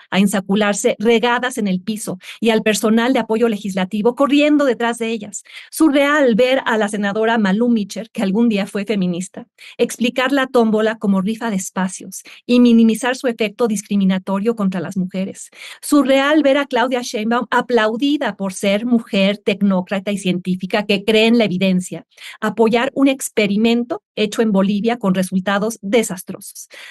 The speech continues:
Hasta Evo Morales reconoció que el sistema judicial edificado con votación popular de jueces en su país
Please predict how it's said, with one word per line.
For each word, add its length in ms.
Hasta 340
Evo 120
Morales 420
reconoció 640
que 100
el 80
sistema 360
judicial 680
edificado 680
con 140
votación 420
popular 420
de 140
jueces 380
en 100
su 140
país 320